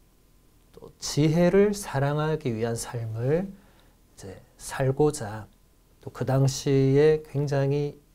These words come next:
유행했던 플라톤 철학에 심취를 했는데 그것만으로는 모든 진리 또 본인이 그토록 갈망했던 지혜의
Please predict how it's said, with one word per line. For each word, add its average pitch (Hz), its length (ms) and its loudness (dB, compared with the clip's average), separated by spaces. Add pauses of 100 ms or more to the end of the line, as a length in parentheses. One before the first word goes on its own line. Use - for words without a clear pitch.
유행했던 131 880 -2
플라톤 170 520 0
철학에 147 760 -2
심취를 143 640 -2
했는데 117 720 -4 (840)
그것만으로는 165 1300 4 (680)
모든 196 760 4 (720)
진리 127 560 -2 (220)
또 135 220 -2
본인이 147 720 2 (240)
그토록 143 340 -2
갈망했던 147 1080 -2 (440)
지혜의 143 1000 2